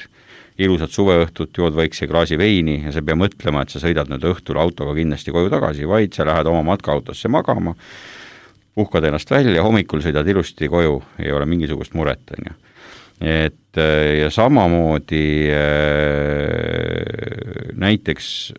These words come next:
oma hobidega tegelemine. Võib-olla ma põrkan korraks nagu tagasi meie enda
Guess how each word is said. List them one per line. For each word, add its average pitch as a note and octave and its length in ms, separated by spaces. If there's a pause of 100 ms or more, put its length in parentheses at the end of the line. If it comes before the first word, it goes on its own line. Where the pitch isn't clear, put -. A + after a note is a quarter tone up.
oma F2 240
hobidega E2+ 420
tegelemine. C#2+ 540 (500)
Võib-olla G2 300
ma E2 80
põrkan A#2+ 340
korraks F#2+ 300
nagu E2 160
tagasi A2+ 340
meie D2+ 680 (440)
enda E2+ 540